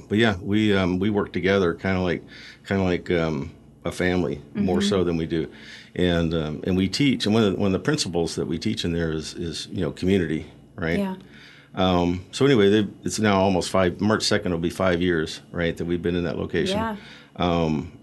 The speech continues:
Speaker 1: and, um, they pretty much do all the hiring and, and things that, uh, um, they say, "Well, we need more people." And I'm going, "Okay, who are we gonna get?"
Speaker 2: Mm-hmm.
Speaker 1: And then they'll, they'll muddle for a while, and they'll talk to friends, and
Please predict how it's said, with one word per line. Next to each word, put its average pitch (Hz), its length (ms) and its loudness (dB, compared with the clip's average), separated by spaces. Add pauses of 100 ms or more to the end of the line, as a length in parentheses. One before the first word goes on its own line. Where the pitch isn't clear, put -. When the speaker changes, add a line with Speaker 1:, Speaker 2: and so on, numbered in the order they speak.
Speaker 1:
and, 85 360 0
um, 85 360 -2
they 113 140 2
pretty 139 260 0
much 104 300 0
do 98 180 2
all 92 140 2
the 76 80 0
hiring 104 480 0 (600)
and, 90 580 2
and 87 220 0
things 92 340 0
that, 80 260 -4
uh, 80 220 0 (480)
um, 78 400 -4
they 95 100 -2
say, 90 140 0
"Well, 85 220 0
we 113 100 4
need 117 160 4
more 90 140 2
people." - 320 -8 (720)
And 80 80 -4
I'm 80 80 -2
going, 82 220 2
"Okay, 87 260 2
who 110 140 0
are - 20 4
we 104 100 4
gonna 92 160 2
get?" 71 220 -2 (280)
Speaker 2:
Mm-hmm. 190 260 -4
Speaker 1:
And 85 120 0
then 85 120 2
they'll, 85 200 0
they'll 85 340 -2
muddle 90 360 0
for 85 260 -2
a 85 40 -2
while, 85 400 2
and 82 100 -2
they'll 85 100 -2
talk - 260 -4
to 85 100 -8
friends, 85 420 -2
and 85 100 -4